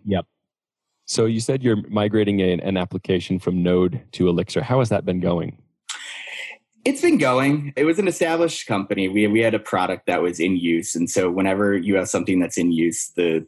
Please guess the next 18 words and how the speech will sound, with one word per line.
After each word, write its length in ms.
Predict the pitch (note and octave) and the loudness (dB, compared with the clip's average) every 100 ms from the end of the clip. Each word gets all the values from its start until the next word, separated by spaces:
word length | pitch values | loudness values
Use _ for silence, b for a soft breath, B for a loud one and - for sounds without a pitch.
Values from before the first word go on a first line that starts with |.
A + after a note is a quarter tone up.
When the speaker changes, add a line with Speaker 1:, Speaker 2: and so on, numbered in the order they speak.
| G2+ | -2
Speaker 2:
number 340 | A#2+ B2 A#2+ A2 | 0 2 2 2
of 120 | G2 | 0
moving 340 | G2 F#2+ F#2 | -2 -2 -4
pieces 400 | - F2+ - F2 | -4 -6 -6 -4
that 160 | F2 D2+ | -2 -2
you 160 | E2+ | -2
need 260 | E2+ E2+ - | 0 -2 -4
to 380 | - F2+ D#2 C#2 - _ - | -2 0 0 -6 -12 _ -2
juggle 460 | G#2+ F2+ F#2 F2+ | 0 0 -2 0
in 100 | F2+ | 0
order 280 | E2+ E2+ F2 | 0 -2 -4
to 480 | - - E2+ D#2 - - | -6 -2 0 -2 -6 -4
ma-, 280 | F2 F#2 E2+ - | 0 2 0 0
make 300 | F#2 F2+ - | 0 0 -2
that 220 | F#2 E2 | -4 -2
transition 800 | - G2+ F2 E2+ D#2+ G2 F2+ D#2+ | -2 -2 -2 -2 -4 0 0 -2
be 160 | - D#2+ | -4 -4
smooth 640 | - - F2+ F2 G2 A2+ | -4 -2 2 4 2 0